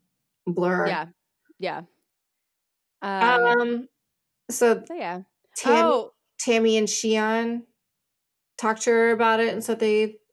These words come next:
Speaker 1: were not happy with it, and she just kind of
Speaker 2: She was just kind of like, "Oh,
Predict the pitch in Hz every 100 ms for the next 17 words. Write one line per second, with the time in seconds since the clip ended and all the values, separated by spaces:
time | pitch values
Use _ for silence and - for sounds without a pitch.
0 | _ _ _ 208 214 208 220 208 202 202
1 | 208 208 202 196 - 180 185 185 185 -
2 | 196 185 180 185 _ _ _ _ _ _
3 | - 254 240 240 269 254 247 247 247 247
4 | 247 240 -